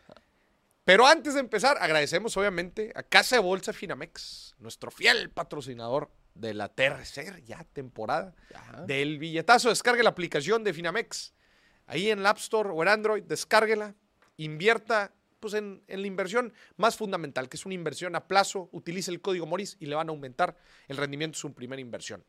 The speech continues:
Speaker 1: Dentro de la aplicación se llama ahí Más Pesos. Y vámonos. Mira, a ver, ponme el Excel.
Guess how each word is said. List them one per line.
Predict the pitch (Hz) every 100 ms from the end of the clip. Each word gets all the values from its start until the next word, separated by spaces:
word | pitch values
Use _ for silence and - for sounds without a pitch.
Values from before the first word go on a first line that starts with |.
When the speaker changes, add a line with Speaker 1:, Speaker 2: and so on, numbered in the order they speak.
| _
Speaker 1:
Dentro | 139 240 262 240
de |
la | 208
aplicación | 165 185 214 233
se | 214
llama | 190 190
ahí | 165
Más | 180 220
Pesos. | - 151 - - -
Y | 160
vámonos. | 262 - - - - - _ - - - _
Mira, | 226 226
a |
ver, | 220
ponme | 240 277
el | 320
Excel. | 226 143